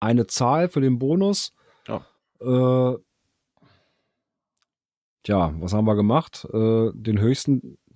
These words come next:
Speaker 1: die, den höchsten Wert genommen, den niedrigsten Wert als <laughs> bei zwei Punkte genommen,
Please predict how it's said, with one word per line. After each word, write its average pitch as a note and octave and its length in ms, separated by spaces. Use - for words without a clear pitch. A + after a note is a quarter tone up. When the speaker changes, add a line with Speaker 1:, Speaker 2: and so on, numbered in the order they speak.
Speaker 1:
die, A#2 260
den A2 260
höchsten C3+ 340
Wert D3 200
genommen, D3+ 280
den A#2+ 140
niedrigsten C3+ 480
Wert C#3 220
als A2 220
<laughs> - 20
bei F#3 240
zwei B2+ 260
Punkte D3+ 340
genommen, D#3 360